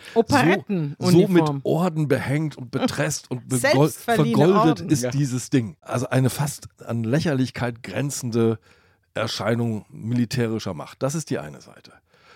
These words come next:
Speaker 2: Und dann gibt es diesen Gaddafi,
Speaker 1: Im
Speaker 2: äh,
Speaker 1: Gewand.
Speaker 2: im Bede-, im Beduinengewand.
Speaker 1: Ja,
Speaker 3: Ja.
Speaker 1: und der hat, hat der nicht auch Zelte aufstellen lassen?
Speaker 3: Ja.
Speaker 1: In New York oder in,
Speaker 3: Ja.
Speaker 1: auch in, in München
Speaker 3: Überall,
Speaker 1: oder so?
Speaker 3: das kommt, jetzt kommen wir zu Gaddafi, dem Exzentriker. Wir müssen nochmal zurück zu dem Politiker,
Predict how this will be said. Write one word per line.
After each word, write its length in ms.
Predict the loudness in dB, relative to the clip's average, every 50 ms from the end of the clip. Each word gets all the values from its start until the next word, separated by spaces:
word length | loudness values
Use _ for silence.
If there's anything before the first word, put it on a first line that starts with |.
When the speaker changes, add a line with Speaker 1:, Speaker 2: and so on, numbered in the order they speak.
| -20 -20 -10
Speaker 2:
Und 220 | -4 -2 0 2 4
dann 280 | 4 4 4 2 0 0
gibt 220 | -2 -4 -4 -2 -4
es 140 | -4 -4
diesen 260 | -4 -6 -4 -2 -2 0
Gaddafi, 720 | 0 0 0 0 -2 -2 -2 -2 -2 -2 0 0 0 0 _ _ -20 -20 _ _ _ _ _ _ _ 2
Speaker 1:
Im 140 | 4 4 6
Speaker 2:
äh, 20 |
Speaker 1:
Gewand. 320 | 6 4 4 4 4 2 2
Speaker 2:
im 100 | 0 2
Bede-, 300 | 2 2 2 2 2 -4 -4 -2
im 160 | -2 0 2
Beduinengewand. 720 | 2 2 2 2 2 0 0 0 0 -2 -4 -8 -10 -6 -2
Speaker 1:
Ja, 100 | 0 2
Speaker 3:
Ja. 80 | 2 0
Speaker 1:
und 260 | 0 -4 -6 -4 -4
der 100 | -4 -4
hat, 260 | -4 -4 -6 -8 -10
hat 140 | -8 -4 0
der 80 | 2 4
nicht 180 | 4 4 2 0
auch 120 | -6 -6 -8 -8
Zelte 520 | -6 -4 -2 0 0 0 -2 -2 -2 -2
aufstellen 440 | -2 -4 -6 -6 -2 0 0 2 2
lassen? 260 | 2 2 2 2 0
Speaker 3:
Ja. 60 | -2 -4 -6 -8 0
Speaker 1:
In 180 | 4 6 8 8
New 80 | 8
York 500 | 6 6 6 4 4 4 4 2 2 2
oder 220 | 2 2 4 4 2
in, 120 | 2 2
Speaker 3:
Ja. 240 | 2 2 2 2 2
Speaker 1:
auch 80 | 2
in, 220 | 2 0 0 0 0
in 160 | 0 0 2
München 500 | 4 6 6 4 4 2 -2 0 2 4
Speaker 3:
Überall, 240 | 4 4 4 4 4
Speaker 1:
oder 100 | 4 4
so? 60 | 2
Speaker 3:
das 80 | 0 0
kommt, 360 | 2 2 2 2 2 0 -2
jetzt 580 | -2 -2 0 0 -2 -4 -2 0 0 0 0 0
kommen 220 | -2 0 2 2
wir 100 | 2 0 0
zu 140 | -2 -2
Gaddafi, 420 | 0 0 2 2 2 2 2 0 0
dem 180 | 0 0 0
Exzentriker. 680 | 0 -2 -4 -2 -2 0 0 0 0 -4 -4 -2 0 2
Wir 100 | 2 2
müssen 220 | 2 2 2 4
nochmal 260 | 4 4 4 4 2 2
zurück 280 | 0 -8 -8 -8 -10
zu 100 | -12 -10
dem 160 | -8 -8 -8 -6
Politiker, 580 | -4 0 2 2 2 2 0 -2 2 2 0